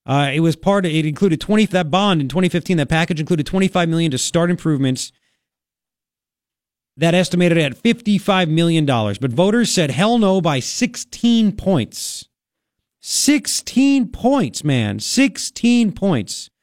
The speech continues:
Doesn't matter, though. Doesn't matter. Uh, Pima County supervisors, Chuck Huckleberry, the administrator,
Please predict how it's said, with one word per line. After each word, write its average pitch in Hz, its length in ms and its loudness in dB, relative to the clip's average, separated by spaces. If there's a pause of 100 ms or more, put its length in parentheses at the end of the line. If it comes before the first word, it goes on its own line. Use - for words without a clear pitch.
(280)
Doesn't - 220 -12
matter, 151 280 2
though. 98 300 -6 (720)
Doesn't 139 260 -2
matter. 143 460 0 (540)
Uh, 123 760 0
Pima 165 220 0
County 165 220 0
supervisors, 220 920 0 (320)
Chuck - 360 0
Huckleberry, 220 560 2
the 160 120 2
administrator, 220 720 0